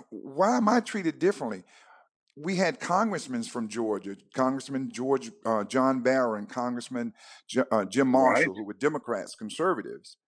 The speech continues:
Speaker 1: but they were, they were given a pass. Well, uh, they can vote against Obama, they can be against Democrats because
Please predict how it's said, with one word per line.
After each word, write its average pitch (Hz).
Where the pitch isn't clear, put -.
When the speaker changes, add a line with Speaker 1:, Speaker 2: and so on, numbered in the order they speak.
Speaker 1:
but 156
they 220
were, 170
they 196
were 196
given 151
a 139
pass. 156
Well, 147
uh, 127
they 175
can 170
vote 147
against 143
Obama, 120
they 139
can 131
be 135
against 123
Democrats 117
because 120